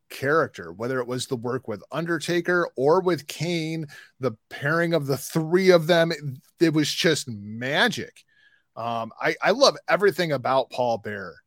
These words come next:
and I just think that Percy was so freaking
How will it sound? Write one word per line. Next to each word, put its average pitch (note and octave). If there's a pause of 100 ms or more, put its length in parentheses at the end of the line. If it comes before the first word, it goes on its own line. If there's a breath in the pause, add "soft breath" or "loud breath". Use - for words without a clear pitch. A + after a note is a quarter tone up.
and C#3+
I D3+
just D3
think F3+
that B2+
Percy D3+
was A#2+
so E3
freaking D#3